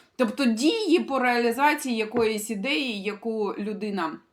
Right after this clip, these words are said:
на себе одягала. Так ось, в чому тут, е, цікавий момент? Якщо ми проаналізуємо тисяча дев'ятсотий, е,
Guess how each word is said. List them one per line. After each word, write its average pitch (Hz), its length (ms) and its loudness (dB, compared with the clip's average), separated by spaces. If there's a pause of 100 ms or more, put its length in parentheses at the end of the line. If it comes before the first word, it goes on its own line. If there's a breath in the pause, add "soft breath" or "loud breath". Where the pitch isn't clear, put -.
(640)
на 220 200 0
себе 214 420 0
одягала. 202 580 -4
Так 247 160 -6
ось, 214 240 -2
в - 200 -10
чому 427 300 0
тут, 277 280 -4 (400 loud breath)
е, 240 240 4
цікавий 254 500 4
момент? 214 460 0
Якщо 220 280 -4
ми 415 160 -2
проаналізуємо 269 840 -2
тисяча 254 440 -4
дев'ятсотий, 208 880 0
е, 165 80 -2